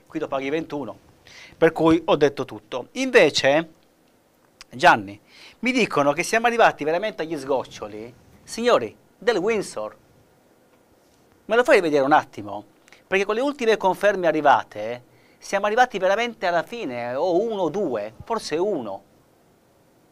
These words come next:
Il Windsor con la cassa laminata, signori. Il Windsor nuovo, che da centosettantanove euro proponiamo a ottantacinque. Scusami, centottanta, fosse sconto cinquanta,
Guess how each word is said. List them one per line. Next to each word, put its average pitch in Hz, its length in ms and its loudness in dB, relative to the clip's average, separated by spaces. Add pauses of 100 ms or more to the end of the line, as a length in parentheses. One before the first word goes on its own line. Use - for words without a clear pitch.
(440)
Il 170 160 -4
Windsor 220 460 -2
con 185 140 2
la 185 120 6
cassa 220 360 0
laminata, 175 600 2
signori. 139 480 -4 (560)
Il 170 160 0
Windsor 208 520 0
nuovo, 143 720 4 (360)
che 165 140 2
da 196 160 6
centosettantanove 208 1400 2
euro 123 460 0 (340)
proponiamo 202 680 2
a 190 80 6
ottantacinque. 185 1400 0 (1000)
Scusami, 208 300 0
centottanta, 127 1000 -2 (440)
fosse 190 800 0
sconto 214 380 -2
cinquanta, 170 800 0